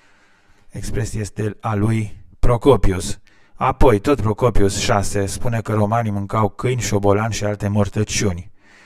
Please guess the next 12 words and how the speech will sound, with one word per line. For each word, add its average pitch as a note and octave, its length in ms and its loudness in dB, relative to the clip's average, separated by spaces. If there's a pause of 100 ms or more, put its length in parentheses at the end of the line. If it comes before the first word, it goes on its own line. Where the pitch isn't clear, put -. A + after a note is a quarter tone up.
(180)
De G#2 120 -10
asemenea, G#2 440 -2
tot C#3+ 220 0
Procopius G#2+ 580 0
spune B2 260 -4
că A2+ 140 -6
s-a G#2 200 -4
ajuns G#2 340 -2
până A#2 180 -2
acolo G#2+ 340 -2
încât G#2 240 -6
locuitorii G#2 720 -4